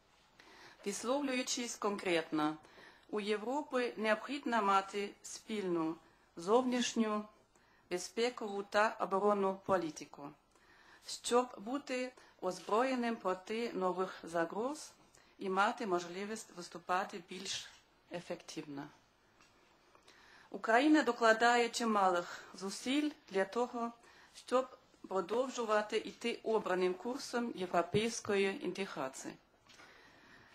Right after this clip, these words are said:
Країна сподівається, і на початку цього тижня це було ще раз підтверджено на саміті в Брюсселі, що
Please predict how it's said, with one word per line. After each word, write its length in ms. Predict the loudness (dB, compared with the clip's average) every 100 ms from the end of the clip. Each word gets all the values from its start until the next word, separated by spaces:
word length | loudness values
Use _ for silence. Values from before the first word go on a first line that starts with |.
| -8
Країна 480 | 4 6 6 6 4
сподівається, 1040 | 2 0 4 4 4 0 -4 -8 -6 -6 -8 -12 -6
і 80 |
на 140 | 0 0
початку 540 | 0 0 0 0 -4
цього 400 | -10 -2 0 0
тижня 640 | -2 -2 -2 -2 -4 -4 -6 -12 _ -8
це 260 | 0 0
було 440 | 0 -2 0 -2 -4
ще 400 | -12 -6 -2 0
раз 340 | 0 -2 -4 -12 -20 -18
підтверджено 920 | -14 -12 -4 -2 -2 -4 -4 -2 -2 -2
на 160 | 0 0
саміті 460 | 4 2 2 -4
в 100 | -4
Брюсселі, 560 | -2 -2 -2 -4 -6 -10 -16 _ -20 -20 -20 -20 -20 -20 _ -10
що 360 | -6 2 2